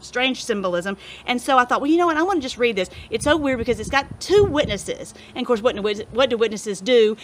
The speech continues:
They testify about the truth, about what they have seen. And so the two witnesses here, one of them, it's weird 'cause they can shut up the heavens so it does not rain. And that's kinda weird. But if you know the Old Testament, you know that Elijah did that.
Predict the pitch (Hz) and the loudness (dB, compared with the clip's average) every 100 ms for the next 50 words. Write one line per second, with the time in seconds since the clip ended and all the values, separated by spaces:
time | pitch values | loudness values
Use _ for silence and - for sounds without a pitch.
0 | - - 240 - 320 349 247 - 180 185 | -4 2 2 4 2 2 0 2 4 4
1 | 220 220 214 226 - 392 508 190 214 208 | 2 4 4 4 0 2 2 2 0 0
2 | 233 269 262 285 269 - 466 208 - - | 2 4 4 4 0 0 2 0 -4 -16
3 | - - 262 254 277 240 - 359 311 269 | -20 -2 0 2 2 2 0 0 0 -4
4 | 233 208 208 440 392 247 214 - - 202 | -6 -6 0 2 4 2 0 -6 -12 0
5 | 302 269 202 190 185 262 196 170 240 - | 2 2 -2 -6 -2 0 0 0 -4 0
6 | 240 220 220 - - - 269 240 - - | 2 4 2 -2 -12 -6 -2 0 -2 0
7 | 320 330 - 254 - 208 330 381 247 247 | 2 2 2 0 0 2 6 6 4 0
8 | 262 233 220 214 214 180 175 254 285 180 | 0 2 2 0 2 0 2 2 4 2
9 | 165 175 185 - - 254 233 233 233 - | -2 -6 -12 -10 0 2 2 0 -6 -4
10 | 233 202 180 202 277 294 - - - 254 | -2 -2 -2 2 2 0 -8 -10 -2 -2
11 | 196 214 202 202 190 190 190 277 302 - | -2 -4 -2 0 0 -2 -2 -2 -2 -4
12 | 214 208 220 226 226 220 247 285 311 254 | -6 -4 -2 0 0 4 8 8 6 0
13 | 190 277 226 165 85 - | 2 2 2 -2 -6 -14